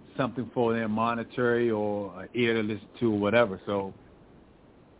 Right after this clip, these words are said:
it, it's a little easier for me because I guess because I'm a man and, you know, I have two adult sons and one adult daughter. So I, I guess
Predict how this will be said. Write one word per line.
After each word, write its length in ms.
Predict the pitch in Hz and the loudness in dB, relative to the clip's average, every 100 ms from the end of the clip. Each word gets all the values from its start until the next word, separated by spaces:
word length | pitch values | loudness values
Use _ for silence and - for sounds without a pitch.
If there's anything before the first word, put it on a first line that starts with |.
| - - - - | -20 -20 -20 -14
it, 140 | - - | -12 -4
it's 240 | - 156 143 | 2 2 4
a 40 | |
little 280 | 143 143 131 | 4 4 2
easier 460 | 120 139 143 120 110 | 4 4 4 0 -2
for 80 | 113 | -2
me 320 | 104 117 131 | -2 2 2
because 500 | 123 110 113 110 104 | 2 -2 -2 -2 -2
I 120 | 101 | -4
guess 180 | 104 110 - | -2 -4 -4
because 240 | 120 107 | -4 -4
I'm 140 | 107 104 | -2 -2
a 60 | |
man 500 | 95 98 107 113 113 98 | -2 -2 -2 0 -2 -4
and, 200 | 92 87 - - - - - - | -8 -14 -20 -20 -20 -20 -20 -2
you 80 | - | 4
know, 60 | 110 | 8
I 100 | 107 | 8
have 180 | 107 92 - | 8 4 4
two 340 | 131 123 107 | 4 6 2
adult 380 | 101 95 113 104 - | -2 4 4 4 -4
sons 400 | - 113 113 110 101 | 0 2 4 0 -4
and 220 | 98 98 | -10 -6
one 220 | 107 110 | -2 0
adult 440 | 104 110 107 95 - | 0 0 0 0 2
daughter. 520 | 110 117 98 90 87 - - - - - - - - - - - - - | 6 6 4 -2 -8 -14 -20 -20 -20 -20 -20 -20 -20 -20 -20 -20 -8 4
So 600 | 113 104 101 98 95 90 - - - - - - - - - - - | 6 6 4 2 0 -4 -10 -16 -20 -20 -20 -20 -20 -20 -18 -16 -6
I, 380 | - - - 147 | -4 -2 2 2
I 20 | |
guess 180 | 143 156 | 4 2